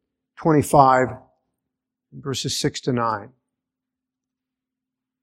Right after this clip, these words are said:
On this mountain, the Lord Almighty will prepare a feast of rich food for all his peoples, a banquet of aged wine, the best of meats, and the finest of wines.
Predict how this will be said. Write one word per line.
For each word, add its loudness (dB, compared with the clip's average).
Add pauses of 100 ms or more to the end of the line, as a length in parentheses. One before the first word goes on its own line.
(1600)
On 12
this 10
mountain, 8
the 4
Lord 6
Almighty 8
will 4
prepare 6
a 6
feast 0
of 4
rich 6
food 4
for 0
all 6
his -4
peoples, 2
a 4
banquet 4
of 0
aged 2
wine, 0 (340)
the 6
best 6
of 0
meats, 0 (160)
and -2
the 2
finest 4
of 4
wines. -4